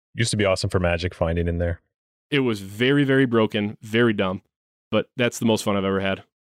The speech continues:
Speaker 1: All right, so three fourteen, we're, like, maybe halfway-ish.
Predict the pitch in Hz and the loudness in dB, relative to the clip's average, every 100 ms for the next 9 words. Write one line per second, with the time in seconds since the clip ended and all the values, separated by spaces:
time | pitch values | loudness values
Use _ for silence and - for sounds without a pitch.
0 | _ _ - 120 104 98 - 117 110 104 | _ _ -8 -4 -2 -2 2 4 4 2
1 | - 117 120 107 117 101 101 98 98 90 | 0 0 2 0 0 2 2 2 4 2
2 | 85 _ _ 85 85 87 90 73 82 98 | 0 _ _ -10 -6 -4 -2 -2 -4 -2
3 | 101 98 104 - 110 107 90 104 120 - | -4 -4 -4 -4 -2 -2 -2 -2 -4 -6
4 | - | -10